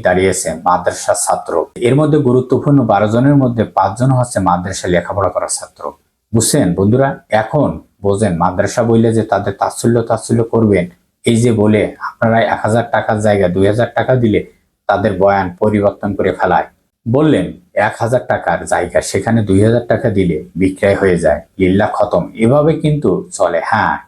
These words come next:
ঠিক কথাই বলছেন, আপনার কথাটা কিন্তু ঠিক আছে, কিন্তু বন্ধুরা এনারা কিন্তু কারোর টাকা ছিনতাই করে না, খায় না, তাই না? এটাই মাথায় রাখতে হবে। যাদেরকে বললেন লিল্লা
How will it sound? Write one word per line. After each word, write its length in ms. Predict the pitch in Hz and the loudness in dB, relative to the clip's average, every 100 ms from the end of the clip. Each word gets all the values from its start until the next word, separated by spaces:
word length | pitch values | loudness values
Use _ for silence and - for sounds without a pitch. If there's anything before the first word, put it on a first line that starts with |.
| - | -4
ঠিক 140 | 120 - | -2 0
কথাই 260 | 120 139 151 | 0 2 2
বলছেন, 320 | 147 131 - 76 - _ - | 2 0 -4 -6 -10 _ -4
আপনার 220 | 104 131 120 | -2 -2 0
কথাটা 320 | 120 110 147 151 147 | 0 0 0 0 2
কিন্তু 180 | 165 165 - | 2 2 0
ঠিক 160 | 107 101 | -2 0
আছে, 140 | 101 95 87 | -2 -2 -2
কিন্তু 200 | 131 147 139 | 0 2 2
বন্ধুরা 320 | 165 180 107 90 - _ _ | 4 4 2 0 -8 _ _
এনারা 300 | 110 120 135 135 | 0 2 2 2
কিন্তু 220 | 147 139 98 87 | 0 0 0 -2
কারোর 280 | 87 98 123 - | 0 0 0 -2
টাকা 180 | 101 92 - | 0 -2 -2
ছিনতাই 360 | 92 90 92 90 | -6 0 0 2
করে 160 | 85 80 | 0 0
না, 60 | 76 - - | -4 -10 -12
খায় 220 | - 92 90 | -2 0 0
না, 60 | 76 - _ | -4 -10 _
তাই 160 | - 117 165 | -4 0 2
না? 80 | 120 78 - - | 0 -4 -10 -6
এটাই 200 | 98 110 101 | -2 0 -2
মাথায় 280 | 85 90 107 92 | -4 -2 -2 -2
রাখতে 220 | 87 - 90 | -4 -2 -2
হবে। 180 | 80 78 110 110 | -2 -6 -4 -2
যাদেরকে 400 | 110 120 139 160 131 | 0 0 0 0 2
বললেন 320 | 113 131 90 - - _ - 98 | 2 2 0 -6 -18 _ -4 0
লিল্লা 320 | 98 101 | 0 0